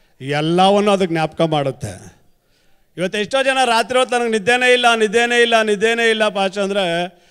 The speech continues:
ನೀವು ಯಾವುದೋ ಒಂದು ವಿಷಯದಲ್ಲಿ ಭಾಳ ಚಿಂತೆ ಮಾಡ್ತಾ ಇದ್ದೀರಾ ಅಂತ ಅರ್ಥ. ಹಲ್ಲೆಲೂಯಾ. ನಿದ್ರೆ ಮಾಡುವವನೇ ಎಚ್ಚರವಾಗು.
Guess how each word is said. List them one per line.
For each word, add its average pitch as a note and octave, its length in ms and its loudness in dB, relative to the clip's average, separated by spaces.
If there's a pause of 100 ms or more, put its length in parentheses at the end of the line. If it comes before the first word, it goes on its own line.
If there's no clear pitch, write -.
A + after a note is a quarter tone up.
(160)
ನೀವು D3 120 -6
ಯಾವುದೋ E3+ 280 0
ಒಂದು A3+ 220 2
ವಿಷಯದಲ್ಲಿ G3+ 380 0
ಭಾಳ F3+ 220 2
ಚಿಂತೆ F#3 340 -2
ಮಾಡ್ತಾ F3+ 360 -2
ಇದ್ದೀರಾ D#3+ 280 -2
ಅಂತ F3 180 -2
ಅರ್ಥ. C#3 260 -8 (1300)
ಹಲ್ಲೆಲೂಯಾ. E3 540 2 (1040)
ನಿದ್ರೆ G3+ 320 -2
ಮಾಡುವವನೇ B3+ 560 2
ಎಚ್ಚರವಾಗು. A#3+ 1040 4